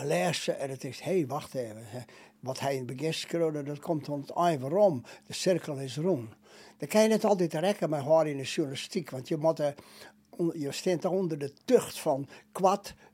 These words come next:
en romte in de kranten, eh, concurrentie met oornijs, eh, dus, eh, da-, eh, het is voor mij geen stap waarom doe ik bij de kranten waarrekken. Ik kon ook de journalistieke,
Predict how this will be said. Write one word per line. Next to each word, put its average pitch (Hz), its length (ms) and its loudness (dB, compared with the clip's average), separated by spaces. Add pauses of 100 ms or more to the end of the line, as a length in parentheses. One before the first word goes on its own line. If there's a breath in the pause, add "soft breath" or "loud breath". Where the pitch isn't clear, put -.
en 151 380 6
romte 175 600 4
in 170 80 2
de 165 100 0
kranten, 151 580 0 (240 loud breath)
eh, - 160 -2 (100)
concurrentie 185 600 2
met 170 120 0
oornijs, 165 760 0
eh, 135 220 -8 (360)
dus, 143 320 -4
eh, 139 80 -2 (220)
da-, 147 160 -8
eh, 131 360 -6 (300)
het - 200 -12
is 170 140 2
voor 156 140 0
mij 165 260 4
geen 170 220 2
stap - 440 -2
waarom 185 380 0
doe 160 180 0
ik 147 140 -4
bij 143 100 -2
de 131 120 -4
kranten 170 400 -4
waarrekken. 151 640 -2
Ik 135 80 -10
kon 135 260 -6
ook 156 140 0
de 147 120 -4
journalistieke, 151 920 -4